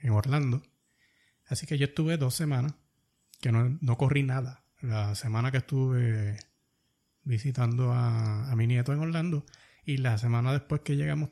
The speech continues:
yo no tenía la más mínima gana de ponerme unos tenis y salir a correr. Así que yo perdí dos semanas de,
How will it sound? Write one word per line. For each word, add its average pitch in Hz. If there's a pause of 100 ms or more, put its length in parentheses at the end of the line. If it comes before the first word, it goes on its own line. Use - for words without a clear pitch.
yo 127
no 139
tenía 143
la 131
más 123
mínima 135
gana 131
de 123
ponerme 120
unos 127
tenis 127 (680)
y 110
salir 120
a 113
correr. 107
Así 104
que 127
yo 127
perdí 143
dos 131
semanas 143 (440)
de, 107